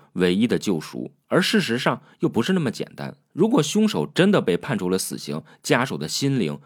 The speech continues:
也会被流放。第三个重点内容，对于善良的杀人者，我们该给他一条生路吗？有时候我们都无从选择自己将走下去的路途，如果让我们重新选择，也未必会有更好的结局。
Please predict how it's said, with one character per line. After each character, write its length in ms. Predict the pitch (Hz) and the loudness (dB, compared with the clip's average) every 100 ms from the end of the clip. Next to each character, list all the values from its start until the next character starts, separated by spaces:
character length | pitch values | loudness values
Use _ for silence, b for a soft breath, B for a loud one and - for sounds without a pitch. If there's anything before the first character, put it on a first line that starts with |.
| b | b
也 160 | - 85 | -2 -2
会 160 | - 82 | -2 -4
被 200 | 78 73 | -4 -6
流 200 | 62 73 | -6 -8
放。 240 | 87 69 _ _ _ _ B B B B B B B | -8 -10 _ _ _ _ B B B B B B B
第 100 | 185 | 2
三 160 | 190 185 | 4 4
个 80 | |
重 100 | 151 | 4
点 140 | 139 95 | 2 2
内 100 | 98 | 2
容， 200 | 90 92 | 2 0
对 180 | - 139 | 2 4
于 160 | 123 | 4
善 220 | 135 - 147 | 2 2 0
良 140 | 98 | 0
的 80 | 98 | -2
杀 240 | - 123 | 0 0
人 180 | 110 90 | 2 0
者， 220 | 78 69 | -2 -6
我 160 | 57 95 | -2 0
们 180 | 107 123 | 0 0
该 160 | 143 | -2
给 160 | 139 73 | -2 -6
他 140 | - | -4
一 80 | 92 | -6
条 140 | 80 | -6
生 260 | 76 - 82 | -10 -8 -8
路 120 | 78 | -8
吗？ 100 | 67 - _ - | -10 -14 _ 0
有 140 | 135 | 0
时 160 | 139 170 | 2 0
候 180 | 185 139 | 2 2
我 100 | 90 | 2
们 180 | 95 | 0
都 160 | 123 165 | 0 0
无 160 | 151 151 | 0 0
从 200 | 127 139 | -4 -6
选 320 | - 85 62 | -2 -4 -4
择 180 | 82 95 | -4 -4
自 180 | - | -2
己 220 | 139 78 - b - | -4 -6 -8 b -2
将 200 | 143 147 | 0 2
走 220 | 113 65 | -2 -4
下 180 | - 104 | -2 -2
去 140 | - | -2
的 100 | 87 | -4
路 180 | 87 76 | -4 -6
途， 280 | - 53 - _ _ | -8 -18 -20 _ _
如 120 | 180 | 2
果 140 | 196 | 4
让 160 | 156 180 | 4 4
我 60 | 92 | 2
们 160 | 87 | 0
重 240 | - 107 131 | -2 -4 -2
新 160 | 175 | 0
选 260 | 175 98 69 | 0 -2 -4
择， 220 | 65 71 b b | -8 -10 b b
也 220 | 87 85 | -2 0
未 200 | 101 135 | 2 2
必 160 | 85 101 | 2 0
会 180 | 117 | 0
有 120 | 101 71 | -2 -2
更 160 | 120 | -6
好 160 | 110 73 | -8 -12
的 100 | 67 | -14
结 220 | - 67 | -10 -10
局。 260 | 71 - | -10 -16